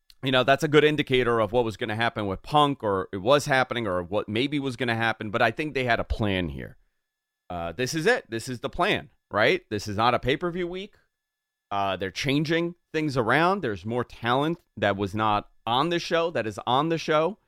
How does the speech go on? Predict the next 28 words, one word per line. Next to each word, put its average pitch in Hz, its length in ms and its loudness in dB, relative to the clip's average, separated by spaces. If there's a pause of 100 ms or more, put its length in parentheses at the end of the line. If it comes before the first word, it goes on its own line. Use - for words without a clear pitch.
(420)
It 156 60 0
was 143 120 0
a 131 40 2
very 175 420 6
lucha-heavy 160 1040 0
show 131 340 2
also, 110 520 2
which, 90 480 -6 (800)
uh, 104 360 2
I 139 100 4
think, 220 180 0
what 220 120 2
was 175 100 -4
it? - 100 -2
The 117 80 -2
Lucha 185 340 0
Blog 196 300 4
on 127 140 0
Twitter 156 340 -2
tweeted 170 560 -2
and 131 180 -2
said, 139 460 4 (380)
"I - 100 4
think 196 220 4
I 165 80 6
booked - 400 0
Collision." 160 580 2
<laughs> - 60 -20